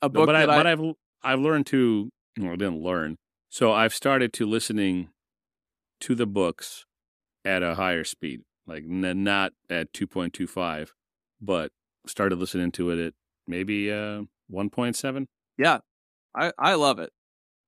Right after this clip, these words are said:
Speaker 2: And for Out of the Silent Planet, which is a C S Lewis, uh, sci-fi that we're gonna cover here sometime soon, it was,
Speaker 1: Definitely
Speaker 2: it wasn't
Speaker 1: next.
Speaker 2: bad. It wasn't bad. I couldn't do Unsouled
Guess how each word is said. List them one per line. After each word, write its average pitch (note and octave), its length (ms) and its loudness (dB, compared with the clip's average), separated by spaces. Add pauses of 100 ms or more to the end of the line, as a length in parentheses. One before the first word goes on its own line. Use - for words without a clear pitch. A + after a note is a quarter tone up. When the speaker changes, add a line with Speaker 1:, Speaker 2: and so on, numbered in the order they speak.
Speaker 2:
And A#2 520 2
for A2+ 840 2
Out B2 120 4
of B2 80 4
the A2+ 60 -2
Silent A2+ 380 0
Planet, A#2+ 420 0 (920)
which G2+ 160 -8
is G2+ 80 -4
a G2 60 -4
C A2 240 -2
S - 160 -4
Lewis, G#2 460 -2 (340)
uh, F2+ 160 -8
sci-fi E2 640 -2 (580)
that G2+ 120 -4
we're F#2 80 0
gonna F2+ 180 0
cover E2 360 -2
here D#2+ 360 -4 (460)
sometime E2+ 480 -4 (120)
soon, D#2+ 320 -8 (220)
it G2+ 140 -2
was, B2+ 160 0
Speaker 1:
Definitely C#3 180 -4
Speaker 2:
it C3 40 0
wasn't C3+ 220 4
Speaker 1:
next. F3+ 160 0
Speaker 2:
bad. D#3 80 -8 (720)
It - 60 -2
wasn't B2+ 300 2
bad. B2+ 320 -2
I G#2+ 160 4
couldn't D#3+ 340 4
do C3 200 6
Unsouled G2 560 0